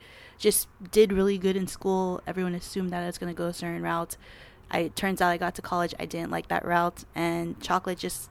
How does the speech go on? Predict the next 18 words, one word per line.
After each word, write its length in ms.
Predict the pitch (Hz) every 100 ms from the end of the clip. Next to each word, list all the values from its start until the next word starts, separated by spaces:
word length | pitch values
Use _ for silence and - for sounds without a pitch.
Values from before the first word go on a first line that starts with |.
| -
came 260 | - 196 185
into 200 | 180 190
my 140 | 185
life, 320 | 185 202 - -
and 420 | 180 170 175 170 - - - - - -
boom, 340 | 190 214 180 - -
it 100 | 180
was 200 | 180 175
a 60 | 185
mixture 360 | 180 - 190
of 80 | 180
everything. 540 | 185 190 - - - - - - - -
The 100 | 190
first 380 | - 240 254
part 300 | - 214 208 -
I 80 |
wanna 240 | 190 185 185
say 340 | - 180 180